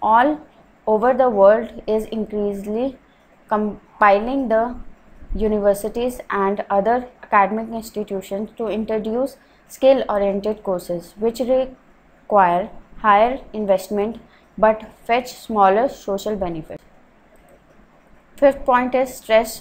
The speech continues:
on primary education. The government will the constitutional obligations to provide free and compulsory education in India has increased the investment in primary education,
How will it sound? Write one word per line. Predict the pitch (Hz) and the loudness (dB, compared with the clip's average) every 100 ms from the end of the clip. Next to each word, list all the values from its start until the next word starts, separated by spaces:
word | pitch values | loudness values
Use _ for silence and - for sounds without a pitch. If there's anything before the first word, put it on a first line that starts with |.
| - | -2
on | 202 202 214 | 0 0 -2
primary | 220 202 208 233 | -2 0 0 -2
education. | 208 - - 175 - 170 180 | -4 -6 -12 -12 -12 -14 -8
The | 202 | -4
government | 208 220 262 277 | 0 0 0 -2
will | 240 226 254 247 - _ _ _ 220 | -2 -2 -2 -4 -14 _ _ _ -6
the | 214 233 247 247 - | 2 4 4 -2 -8
constitutional | - 220 214 240 240 233 233 240 254 285 - - - - _ - - - | -4 -4 -6 -10 -8 -10 -8 -8 -8 -10 -16 -20 -20 -20 _ -20 -14 -8
obligations | 202 220 240 220 208 214 226 226 | -2 0 0 0 -2 -6 -8 -6
to | 233 | -4
provide | 233 220 202 196 233 - - - - - _ _ _ _ _ _ _ _ - - - | -2 -2 0 0 -2 -6 -18 -20 -20 -20 _ _ _ _ _ _ _ _ -20 -20 -4
free | 240 254 - | -2 -2 -4
and | 208 208 196 | -4 -2 -4
compulsory | 226 220 208 208 - 240 | -4 -4 -4 -6 -2 -2
education | 214 196 196 196 226 233 | -2 -4 -8 -8 -8 -8
in | 202 190 | -6 -6
India | 180 175 180 | -6 -6 -8
has | 180 202 220 | -4 -4 -2
increased | 240 233 220 233 247 | -4 -4 -4 -2 -2
the | |
investment | 254 233 196 196 226 233 | -4 -2 -4 -4 -8 -4
in | 247 233 | -4 -4
primary | 220 185 180 214 | -2 -2 0 -2
education, | 196 175 - 165 - 165 | -4 -8 -12 -14 -14 -16